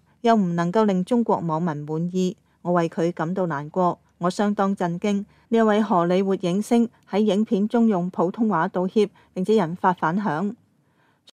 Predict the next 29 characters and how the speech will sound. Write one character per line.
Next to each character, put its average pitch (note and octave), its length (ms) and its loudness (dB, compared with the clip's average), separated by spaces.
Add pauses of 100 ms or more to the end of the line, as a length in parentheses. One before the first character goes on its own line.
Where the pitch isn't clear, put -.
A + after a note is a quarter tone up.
(100)
道 F#3 160 -2
歉 F#3+ 220 0
之 A#3+ 140 2
後， G3+ 240 4 (160)
保 F#3 120 2
守 G#3+ 200 2
派 G3+ 260 0
傳 F3 220 -4
媒 F3 100 -2 (220)
《每 F3+ 160 -2
日 G3+ 80 2
電 F#3 280 -2
訊 G3 280 -2
報》 G3 200 2
發 G#3 140 -2
表 F#3+ 140 -2
咗 G3+ 120 -2
一 G#3+ 120 2
篇 A3+ 360 0
措 G3+ 240 -4
辭 F3 220 -6
尖 A3+ 220 -2
銳 F#3+ 200 0
嘅 F#3 240 -2
文 D3+ 200 -8
章， G#3+ 260 2 (320)
標 A3+ 140 4
題 G3 100 -2
係 D3+ 80 -2